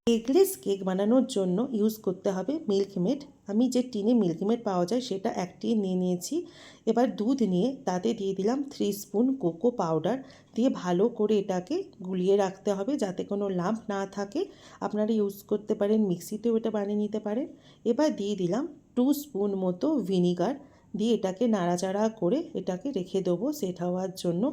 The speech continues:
এবার থ্রি স্পুন মতো চিনির পাউডার মিল্ক মেডে মিশিয়ে দিতে হবে। মিল্ক মেড এমনিই মিষ্টি হয়, তাই চিনির পরিমাণটা একটু আমি কমের দিকেই রাখছি। এবার একটা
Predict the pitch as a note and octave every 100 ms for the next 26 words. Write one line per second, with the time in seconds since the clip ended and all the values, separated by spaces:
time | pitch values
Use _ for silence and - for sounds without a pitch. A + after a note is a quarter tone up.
0 | - _ _ - A#3 A#3+ G#3+ D4 - D4
1 | F4 - - A#3 B3 A#3+ F#3+ F#3 B3+ F4+
2 | G4 - - - A3 A3 B3 - E3 F3
3 | F3+ B3 - G#3 G3 F#3+ F#3+ A3 A3 F#3+
4 | A3 A3 G#3+ A3+ A3 B3 G4 - - -
5 | A3+ A#3 A#3 C#4+ C#4+ G#3 G3 B3 C#4+ G#3+
6 | F#3 - G#3+ F3+ G#3+ A#3+ B3+ G#3+ G#3+ B3+
7 | A#3 G3 G3+ G3+ G3+ F#3+ - A3+ B3 C4+
8 | G3+ F3+ F3 F#3+ G3+ A#3 A#3+ A3 A3 -
9 | E4 G4 - _ _ _ _ - A3 B3+
10 | B3 - A#3+